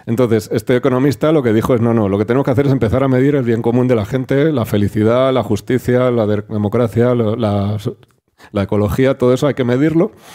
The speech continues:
Y cualquier cosa que hagas, lo que tienes que demostrar es que eres capaz de fomentar eso". Y luego el dinero, digamos, es el medio que utilizas para conseguir que eso funcione. Pero nunca está el dinero por encima de las personas, de la dignidad o de la, de la naturaleza.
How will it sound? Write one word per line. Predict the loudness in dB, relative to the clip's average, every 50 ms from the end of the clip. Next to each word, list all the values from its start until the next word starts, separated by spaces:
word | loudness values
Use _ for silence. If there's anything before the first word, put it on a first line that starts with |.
| -20 -20 -20 -20 -20 _ _ _ _ _ _ _ _ _ _ -4
Y | -2
cualquier | -2 -2 -2 0 -2 -2 0
cosa | 0 0 0 0 0
que | 0 2
hagas, | 2 2 2 2 2
lo | 2 0
que | 0 0
tienes | 0 0 -2 -2
que | -2 -2 -4
demostrar | -4 -4 -4 -2 0 0 0 0 0 0 2 2 2
es | 2 0
que | 0 -2
eres | -2 0 -2
capaz | -2 0 0 2 2
de | 2 2 0 -2 -6 -14 -20 -20 -20 -20 -20 -20 _
fomentar | -4 0 0 0 0 0 0 0 0
eso". | -2 -2 -4 -6 -6 -6 -8 -14 _ _ _ _ _ _ _ _ -20 -20 -20 -20 -20 -20 -20 -20 -20 -20 -20 -20 -20 -20 -20 -20 _ _ _ _
Y | -2 0 2 2
luego | 2 4 2 2 0 0
el | -2 -2 0
dinero, | 0 2 2 2 2 2
digamos, | 2 2 2 2 2 2
es | 2 2
el | 2
medio | 2 2 2 2 2
que | 0 0
utilizas | 0 0 0 0 0 0 0
para | 0 0 0 0
conseguir | 0 0 0 0 0 0 0 -2
que | -2
eso | -2 -2 -4
funcione. | -4 -4 -2 0 0 0 0 0 -4 -8 -14 -14
Pero | -8 -4 -2 0
nunca | 0 0 0
está | 0 0 0
el | 0 2
dinero | 2 2 2 2 2 2
por | 2 0
encima | 0 0 0 0 0 0 0
de | 0
las | 0 0
personas, | -2 -2 -2 0 0 0 0 0 0 0
de | 0 0
la | 0 0
dignidad | 0 0 0 0 0 0 2 2 2
o | 2 2 2
de | 0 0
la, | -2 -2 -4 -4 -4 -6 -6 -8 -8
de | -8 -6
la | -6 -6
naturaleza. | -6 -6 -6 -4 -4 -4 -4 -6 -8 -10